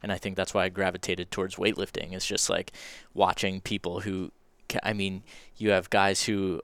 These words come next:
are hundred and forty-five pounds who are snatching one forty, and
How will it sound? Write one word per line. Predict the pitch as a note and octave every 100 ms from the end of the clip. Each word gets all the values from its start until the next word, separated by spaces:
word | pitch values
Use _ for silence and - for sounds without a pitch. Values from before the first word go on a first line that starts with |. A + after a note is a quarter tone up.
| -
are | G2 F2
hundred | E2 A#2+ G2+
and | F#2+
forty-five | - A2 G2 G2 F#2
pounds | - A2 G2+ F#2+ -
who | G2+
are | F#2+
snatching | F#2+ - F#2+ F#2+ G2+ F#2 F2+ -
one | G#2+ G2
forty, | - A#2 G2+ D#2 - - - - - - - -
and | A2 F#2